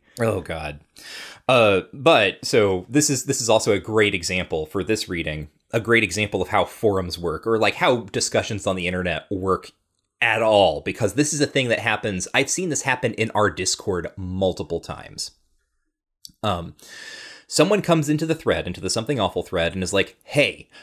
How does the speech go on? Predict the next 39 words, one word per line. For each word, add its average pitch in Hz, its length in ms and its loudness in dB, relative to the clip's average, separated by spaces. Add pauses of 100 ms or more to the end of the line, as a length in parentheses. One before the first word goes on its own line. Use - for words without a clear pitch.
you 117 220 2
won't 156 240 4
believe 147 640 0
that 117 160 0
there 104 140 2
are 95 80 0
people 156 500 -2
on 92 220 -2
Tumblr 107 600 0 (280)
who 131 220 2
are 107 280 4
arguing 135 440 2
for 104 160 -2
a 92 80 4
Gamzee 117 640 0
redemption 90 640 -4
arc. - 420 -16 (140)
They're 110 160 4
saying 131 400 0
it's - 320 0 (140)
going 135 220 4
to 170 80 4
happen 123 360 2
or 95 180 0
it - 120 -2
should 190 240 4
happen 107 460 -2 (280)
because 101 440 -2
Gamzee 135 640 0
is 104 240 -2
not 123 360 0
actually 120 500 -2
responsible 95 1080 0 (240)
for - 380 -2
the 104 140 -6
things 131 460 0
that 139 160 2
he 160 180 -8
did, 82 520 -10